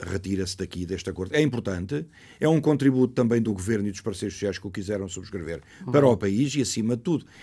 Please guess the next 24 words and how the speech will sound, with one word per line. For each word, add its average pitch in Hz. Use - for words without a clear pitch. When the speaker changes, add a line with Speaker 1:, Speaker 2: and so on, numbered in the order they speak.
Speaker 1:
é 131
uma 117
matéria 117
que, 101
dentro 123
da, 101
da, 92
da 95
partidocracia 101
parlamentar, 95
pa-, 104
passa, 101
passa 87
aqui 80
o 120
termo, 120
não, 110
é 120
um 117
palavrão, 110
eu 110
devo 95
dizer 104
que 123